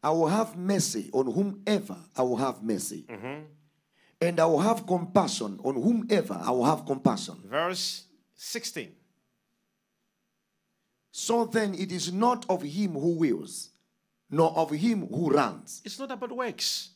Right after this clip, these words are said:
Speaker 1: but of God who shows mercy.
Speaker 2: It has nothing to do with running. "Oh, I'm running with this thing. I'm trying to do this." It's nothing to do with that. All you need is mercy.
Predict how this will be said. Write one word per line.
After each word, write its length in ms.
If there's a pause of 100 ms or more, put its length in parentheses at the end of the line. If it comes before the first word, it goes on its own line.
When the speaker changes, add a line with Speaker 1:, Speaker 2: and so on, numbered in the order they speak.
Speaker 1:
but 180
of 300
God 320
who 160
shows 340
mercy. 380 (460)
Speaker 2:
It 120
has 220
nothing 500
to 100
do 120
with 100 (100)
running. 460 (1700)
"Oh, 80
I'm 160
running 320
with 100
this 200
thing. 220 (200)
I'm 140
trying 200
to 80
do 140
this." 240
It's 240
nothing 340
to 80
do 120
with 120
that. 380 (840)
All 140
you 180
need 460
is 300
mercy. 500